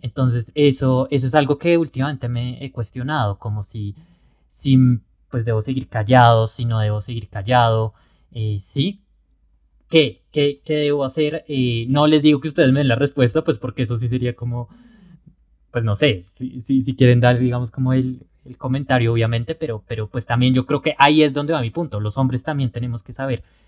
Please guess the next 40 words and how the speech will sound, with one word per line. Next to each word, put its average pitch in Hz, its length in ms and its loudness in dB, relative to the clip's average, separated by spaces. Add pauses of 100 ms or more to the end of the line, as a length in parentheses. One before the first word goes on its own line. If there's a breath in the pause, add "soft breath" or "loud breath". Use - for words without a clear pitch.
(260)
qué 156 100 4
hacer, 135 420 2
¿sí? 165 300 -6 (140)
Y 147 100 0
no 156 160 2
que 151 80 4
las 143 100 8
mujeres 147 380 0
nos 135 120 -4
digan 127 240 -2
siempre 127 320 -2
qué 139 80 -2
hacer, 127 240 0
porque 135 200 -2
eso 120 100 -2
también 135 240 -2
es 113 120 -2
darles 117 260 -2
una 123 160 -2
carga 127 220 -6
que 143 120 -8
no 135 200 -6
tienen. 151 300 -2
Ustedes 120 300 0
ya 120 80 -2
tienen, 127 280 0 (300 soft breath)
digamos, 139 280 4
la 131 120 0
carga 120 320 2
de 120 200 2 (220 soft breath)
llevar 135 360 6
la 113 100 4
lucha, 135 520 2
si 131 140 -4
algunas 113 280 -2
son 117 140 0
feministas 123 600 -2
o 113 60 -6
si 113 140 -8
algunas, 113 420 -4